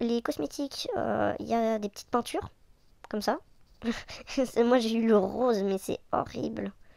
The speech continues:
Et du coup le bleu vert c'est celui-là de base. Et j'ai eu le camouflage que je trouve très stylé. Après il y a les, les chapeaux.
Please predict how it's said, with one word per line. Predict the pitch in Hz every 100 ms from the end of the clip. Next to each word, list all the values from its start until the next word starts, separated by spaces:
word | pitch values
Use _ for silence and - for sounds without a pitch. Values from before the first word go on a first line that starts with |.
| - 226
Et |
du | 226
coup | 262
le | 233 208 202 196 190
bleu | 220 247
vert | 247 233
c'est | -
celui-là | 208 233 226
de |
base. | 208 269 - - -
Et | -
j'ai | 220 247
eu | 233
le |
camouflage | - 247 240 247 -
que |
je | -
trouve | - 220
très | -
stylé. | 262 - 226 - - _ -
Après | - - 302 302
il | -
y | 233
a |
les, | 233 220 214 - - - - - -
les | 208
chapeaux. | - - 247